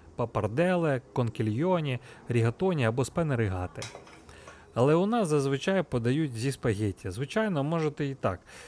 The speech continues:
Як я і казав у попередніх відео з рецептами пасти карбонара та пасти з грибами, беремо макарони з вмістом білка не менше чотирнадцяти грамів. І не забуваємо про подрібнений сир пармезан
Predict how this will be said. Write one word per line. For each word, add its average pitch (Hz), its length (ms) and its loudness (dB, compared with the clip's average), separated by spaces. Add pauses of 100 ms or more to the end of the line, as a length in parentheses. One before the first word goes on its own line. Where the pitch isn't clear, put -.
(140)
Як 151 260 0
я 165 100 -2
і 156 40 -2
казав 147 300 2
у 143 40 0
попередніх 151 540 0
відео 156 360 2
з 92 80 -2
рецептами 117 580 0
пасти 120 340 0
карбонара 110 600 2
та 113 160 -2
пасти 113 440 0
з 104 40 -2
грибами, 143 560 0 (580)
беремо 147 840 2
макарони 147 640 2
з 117 60 2
вмістом 135 460 0
білка 127 380 2
не 127 120 0
менше 135 380 -2
чотирнадцяти 117 760 -4
грамів. 92 420 -4 (220)
І 151 80 -2
не 214 120 2
забуваємо 151 680 0 (220)
про 123 180 -2
подрібнений 113 760 -2
сир 117 260 -2
пармезан 110 640 -4